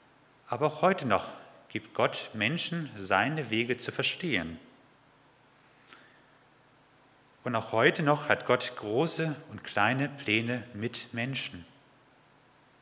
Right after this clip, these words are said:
Und es liegt ein großer Segen darin, auf Gottes Wegen zu gehen. Im Psalm fünfundzwanzig,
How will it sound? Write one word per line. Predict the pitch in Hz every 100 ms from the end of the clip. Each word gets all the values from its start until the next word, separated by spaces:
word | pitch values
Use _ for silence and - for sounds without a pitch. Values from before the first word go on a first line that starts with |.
| _ - - -
Und | 101
es | 101 -
liegt | 117 107 -
ein | 110
großer | 98 104 131 156 131
Segen | 104 104 123 127 107
darin, | 110 107 117 120 117 - - - - -
auf | - -
Gottes | 120 117 123 - - -
Wegen | 98 104 107 110
zu | - 120
gehen. | - 90 90 92 90 - - _ _ _ _ _ _ _ _ _ _ _ _ _ _ - - - - - - _ _ _ _ -
Im | 127
Psalm | - 123 120
fünfundzwanzig, | 139 135 120 - 131 170 165 156 -